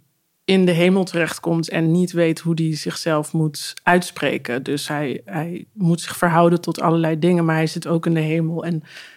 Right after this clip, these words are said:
dus hij, dus wat ik interessant vind aan bijvoorbeeld wat Shane McCrae doet, is dat daar, ehm, in de poëzie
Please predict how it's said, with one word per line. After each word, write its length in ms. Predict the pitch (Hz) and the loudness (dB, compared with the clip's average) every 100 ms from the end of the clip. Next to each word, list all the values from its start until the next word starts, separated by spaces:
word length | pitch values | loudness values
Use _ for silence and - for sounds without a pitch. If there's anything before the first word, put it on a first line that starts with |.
| - | -6
dus 160 | 185 | -2
hij, 240 | 170 180 175 - | 2 2 0 -16
dus 180 | - 175 | -8 -2
wat 160 | 175 196 | 2 2
ik 120 | 202 | 2
interessant 500 | 196 180 175 190 196 | 0 0 0 2 4
vind 160 | 196 170 | 2 2
aan 100 | 170 | 0
bijvoorbeeld 440 | 165 175 170 170 | 0 0 0 0
wat 320 | 170 160 - | 0 -2 -6
Shane 300 | - - 170 | -6 0 2
McCrae 320 | 165 - 170 180 | 2 4 4 4
doet, 180 | 165 | 2
is 160 | - 165 | 0 -2
dat 160 | 160 156 | -2 2
daar, 380 | 160 156 151 _ | 2 2 -2 _
ehm, 380 | - 160 156 156 160 _ _ _ _ _ _ _ _ _ _ _ _ | -2 0 2 -2 -4 _ _ _ _ _ _ _ _ _ _ _ _
in 480 | 185 185 190 180 - | 2 4 4 0 0
de 100 | 165 | -2
poëzie 920 | - 180 170 165 185 180 214 - | 4 4 4 2 0 2 2 -2